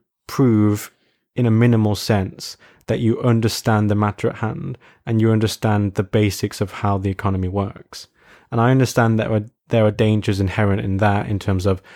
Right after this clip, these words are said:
who gets to set the test, who gets to grade the test, what are you setting the minimum of knowledge as. But again, there are so many problems with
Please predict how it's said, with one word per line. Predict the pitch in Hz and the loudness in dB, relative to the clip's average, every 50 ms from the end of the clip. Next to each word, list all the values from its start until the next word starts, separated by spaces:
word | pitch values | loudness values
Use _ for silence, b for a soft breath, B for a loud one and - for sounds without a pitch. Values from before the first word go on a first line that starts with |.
| B B B - | B B B -2
who | - 120 113 | 2 2 2
gets | 107 113 - - | 2 0 -4 -4
to | - 113 | -4 -4
set | 101 - 110 101 - | -2 -2 -2 -4 -4
the | - - | -6 -10
test, | - - - 113 107 104 98 - - - | -6 -2 0 2 2 2 0 -2 -4 -2
who | 110 104 | -2 -2
gets | - 98 87 - | -2 -4 -6 -6
to | - 107 | -8 -8
grade | 95 - 104 101 101 98 | -4 -2 -2 -2 -2 -2
the | - 104 | -4 -6
test, | - - 110 101 101 95 - - - B B B B B B B | -4 -4 -2 -2 -2 -2 -4 -8 -14 B B B B B B B
what | - 113 107 104 | -4 -2 0 0
are | |
you | 104 101 | 0 0
setting | 98 - 117 104 - - 107 104 | 0 0 -2 -2 -2 -2 -2 -2
the | 101 101 | 0 0
minimum | 104 104 104 101 101 101 | 0 0 2 2 2 0
of | 101 92 - | 0 -2 -2
knowledge | 107 104 104 104 104 98 - | -2 0 0 0 -2 -2 -2
as. | 113 107 104 104 - B B B B B B B B _ _ | -2 0 0 -2 -4 B B B B B B B B _ _
But | - 113 117 117 - _ _ _ _ _ _ _ _ _ _ - | 0 0 0 0 -4 _ _ _ _ _ _ _ _ _ _ -6
again, | - 113 107 123 120 113 107 104 | -6 -2 2 2 2 2 2 2
there | 98 117 113 | 2 2 2
are | 110 | 2
so | - - - 139 139 139 | 2 2 2 4 4 4
many | 139 131 127 117 | 4 4 2 0
problems | - - 123 117 110 110 110 - - | 0 0 0 2 2 2 0 0 0
with | 110 107 98 95 - | 0 0 0 -2 -6